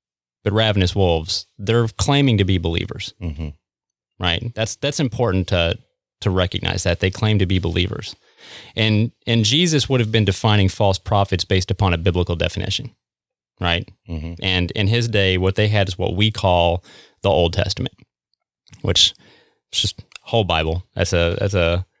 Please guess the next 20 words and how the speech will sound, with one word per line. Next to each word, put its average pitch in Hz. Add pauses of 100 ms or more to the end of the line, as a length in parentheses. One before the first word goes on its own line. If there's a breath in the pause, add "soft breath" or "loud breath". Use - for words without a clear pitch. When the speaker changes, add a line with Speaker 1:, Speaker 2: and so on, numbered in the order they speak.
(400)
Speaker 1:
nitpick 101
on 90
my 87
part. 87
I 87
don't 87
like 85
this. 90
This 98
blank 101
page 92
between 90
Malachi 85
and 85
Matthew 82
distorts -
our 85
view 85
of 80
Scripture. -